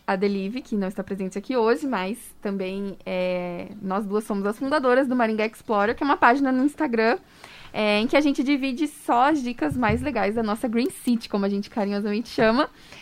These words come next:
É, atualmente a página tem um pouco mais de sessenta mil seguidores. É, e é isso, faz uns três anos e meio, mais ou menos, que nós estamos, né, na, nessa saga.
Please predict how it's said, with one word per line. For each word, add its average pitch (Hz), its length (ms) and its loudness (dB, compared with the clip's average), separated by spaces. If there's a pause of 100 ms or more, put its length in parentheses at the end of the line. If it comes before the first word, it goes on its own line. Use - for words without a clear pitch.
(260)
É, 202 460 4
atualmente 220 440 2
a 262 40 2
página 214 480 2
tem 208 260 2
um 202 40 -2
pouco 226 220 -4
mais 226 200 2
de 226 60 -10
sessenta 214 360 -6
mil 202 120 -2
seguidores. 233 680 0 (580)
É, 190 1300 0 (200)
e 262 160 -2
é 554 200 2
isso, - 180 -2
faz 233 300 2
uns 226 200 -2
três 240 280 0
anos 247 200 2
e 269 60 0
meio, 233 300 2
mais 214 180 0
ou 202 60 -2
menos, 202 220 -2
que - 80 -4
nós 202 140 0
estamos, 196 360 -4
né, 190 280 -4
na, 190 560 -6
nessa 196 280 -6
saga. 208 580 2